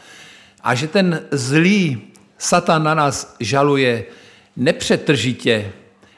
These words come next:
ani on neodpočívá. My často si připomínáme, že Pán Ježíš nikdy nespí, což je správné. Já věřím, že ani ten zlý neodpočívá, protože ten čeká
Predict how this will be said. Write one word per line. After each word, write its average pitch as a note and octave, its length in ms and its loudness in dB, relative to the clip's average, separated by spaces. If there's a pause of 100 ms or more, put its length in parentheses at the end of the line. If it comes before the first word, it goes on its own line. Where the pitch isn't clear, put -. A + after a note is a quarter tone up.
ani F3 240 2
on A#3 240 0
neodpočívá. D#3 1080 -4 (180)
My C3 100 -10
často D3+ 540 -4
si - 160 -8
připomínáme, E3+ 680 -2 (280)
že D#3 140 0
Pán F3+ 300 0
Ježíš F#3+ 240 0
nikdy G#3 240 0
nespí, F#3+ 340 -2
což D3+ 160 -8
je E3+ 80 -2
správné. D#3+ 460 -2
Já C#3 100 0
věřím, E3+ 300 -2
že D#3+ 100 -4
ani E3+ 180 -2
ten F#3+ 180 -2
zlý G3+ 220 -2
neodpočívá, A#2+ 760 -4 (500)
protože C#3+ 300 -4
ten D3 300 -2 (220)
čeká B2 520 -2